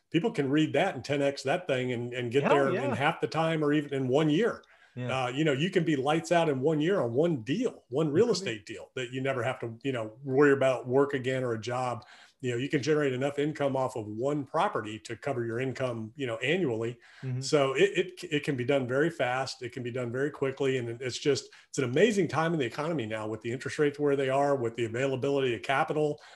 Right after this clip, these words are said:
Speaker 1: people that are understanding passive real estate investments that'll back you if you don't have any money, that will join you if you don't have the credit,
Speaker 2: Yeah.
Speaker 1: you know, help sponsor your deals. There's so many ways to get it done now that just weren't available five years, seven years, ten years ago.
Speaker 2: Yeah.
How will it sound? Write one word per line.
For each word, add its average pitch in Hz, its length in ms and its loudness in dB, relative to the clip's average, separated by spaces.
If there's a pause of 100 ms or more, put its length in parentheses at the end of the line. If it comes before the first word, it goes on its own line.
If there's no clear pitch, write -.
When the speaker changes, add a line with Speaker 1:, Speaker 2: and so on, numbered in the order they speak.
(280)
Speaker 1:
people 156 300 6
that 135 160 4
are 120 320 2
understanding 139 1000 2
passive 127 400 -2
real 143 160 2
estate 139 200 0
investments 139 520 0
that'll 113 220 -2
back 117 440 0
you 151 300 4
if 127 120 2
you 120 60 0
don't 117 180 2
have 127 120 0
any 131 120 0
money, 139 300 2
that 120 140 0
will 107 100 -6
join 123 380 -4
you 143 120 0
if 139 100 -10
you 131 60 -2
don't 117 160 -2
have 117 140 -6
the 110 80 -6
credit, 135 380 -2 (280)
Speaker 2:
Yeah. 107 160 -8
Speaker 1:
you 123 80 -2
know, 110 80 -2
help 135 180 0
sponsor 135 400 -2
your 120 140 0
deals. 131 300 2
There's 113 200 -2
so 160 220 2
many 180 160 2
ways 147 260 2
to - 80 -12
get 120 120 -2
it 107 120 -10
done 143 220 -2
now 113 160 -2
that 110 100 -6
just 120 220 -10
weren't 127 140 -4
available 120 500 -2 (160)
five 107 240 -6
years, 120 300 -6
seven 117 260 -6
years, 117 180 -4
ten 117 180 -6
years 139 220 -4
ago. 107 180 -12 (380)
Speaker 2:
Yeah. 104 200 -8